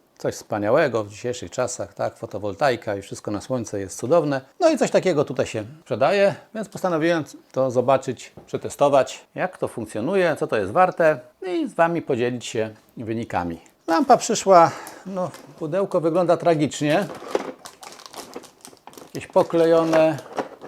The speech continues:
Musiałem paczkę najpierw zobaczyć w ogóle przy kurierze. No, źle to świadczy o sprzedającym. Nie wiem, czy to był jakiś zwrot, czy nie. No, mogłem też to odesłać, ale już, że tak powiem, nie miałem czasu. I tak ta lampa u mnie przeleżała troszeczkę.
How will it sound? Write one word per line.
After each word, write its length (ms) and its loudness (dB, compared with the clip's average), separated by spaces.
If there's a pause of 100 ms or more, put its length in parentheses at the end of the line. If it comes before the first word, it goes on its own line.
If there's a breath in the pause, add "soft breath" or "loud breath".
(360)
Musiałem 420 2
paczkę 340 0
najpierw 280 0
zobaczyć 440 2
w 80 -4
ogóle 340 2 (220)
przy 400 -6
kurierze. 540 0 (1200 loud breath)
No, 200 0
źle 140 8
to 100 6
świadczy 400 4
o 60 4
sprzedającym. 720 4
Nie 120 2
wiem, 120 4
czy 80 -6
to 80 0
był 100 4
jakiś 260 2
zwrot, 500 4
czy 180 -6
nie. 200 -2
No, 300 -4 (1400 soft breath)
mogłem 240 0
też 180 6
to 140 10
odesłać, 480 10
ale 180 6
już, 220 0
że 80 -6
tak 120 -2
powiem, 160 0
nie 60 2
miałem 260 2
czasu. 380 6 (160)
I 20 -10
tak 140 -2
ta 120 2
lampa 240 4
u 60 2
mnie 120 0
przeleżała 520 2
troszeczkę. 540 -2